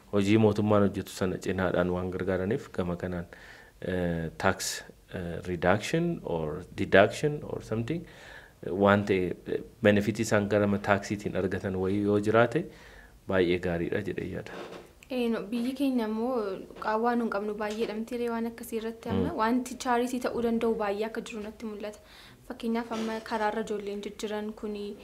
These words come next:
Speaker 2: mootummaan takkaa jalqabu, jalqabee ture natti fakkaata. Mana isaan gashee akka isaan barnoota
Speaker 1: Mm.
Speaker 2: baratan gochuu maal maal. So, qaawwa kana namnis duuchuudhaa fi aayidiyaa isaanuma qaqqabaata jechuun wanti akka ati jalqabdu si godhu baay'eedha.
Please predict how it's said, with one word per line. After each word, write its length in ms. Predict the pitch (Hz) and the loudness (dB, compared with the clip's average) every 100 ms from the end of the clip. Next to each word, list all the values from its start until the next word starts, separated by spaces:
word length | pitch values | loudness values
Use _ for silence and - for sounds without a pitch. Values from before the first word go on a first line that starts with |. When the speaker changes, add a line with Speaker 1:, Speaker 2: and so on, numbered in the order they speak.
| - - - | -20 -20 -4
Speaker 2:
mootummaan 440 | 226 226 233 240 | -2 -2 -2 -2
takkaa 220 | 247 233 226 | -2 -4 -4
jalqabu, 480 | 226 214 208 214 185 | -4 -4 -6 -6 -6
jalqabee 400 | 220 214 302 202 | -6 -4 -4 -4
ture 200 | 214 220 | -6 -8
natti 220 | 208 - | -8 -12
fakkaata. 520 | - 214 220 214 220 214 | -12 -10 -10 -10 -10 -10
Mana 220 | 214 214 220 | -10 -10 -12
isaan 240 | - 220 220 | -10 -8 -6
gashee 280 | 226 - 220 | -8 -8 -10
akka 160 | 220 233 | -10 -10
isaan 200 | 214 214 | -8 -6
barnoota 560 | 214 214 226 220 220 226 - 202 | -8 -8 -8 -8 -8 -10 -12 -6
Speaker 1:
Mm. 180 | 196 | -4
Speaker 2:
baratan 440 | 226 220 220 214 214 | -2 -4 -4 -6 -6
gochuu 320 | 208 - 233 | -8 -10 -8
maal 260 | 220 214 226 | -6 -6 -6
maal. 200 | 240 381 - - - - | -6 -6 -12 -20 -20 -12
So, 380 | - 226 208 - | -2 0 0 0
qaawwa 280 | - 226 240 | 2 2 2
kana 160 | 269 247 | 2 0
namnis 400 | 214 220 247 262 | 2 2 2 0
duuchuudhaa 500 | 185 226 - 254 208 220 | -4 -6 -4 -2 -2 -2
fi 180 | 285 - | -4 -4
aayidiyaa 360 | 202 208 226 226 | -4 0 0 0
isaanuma 400 | 233 220 214 202 | -2 -4 -4 -6
qaqqabaata 640 | 190 185 202 196 202 220 | -8 -8 -6 -4 -6 -10
jechuun 220 | 220 349 | -4 2
wanti 300 | 330 269 269 | 4 4 2
akka 240 | 233 240 240 | -2 -2 -6
ati 540 | 240 226 208 202 226 | -6 -6 -6 -6 -6
jalqabdu 440 | - 226 233 233 233 | -2 0 0 -2 -4
si 120 | 196 | -4
godhu 200 | 180 180 | -4 -4
baay'eedha. 480 | 208 208 208 196 | -6 -10 -6 -6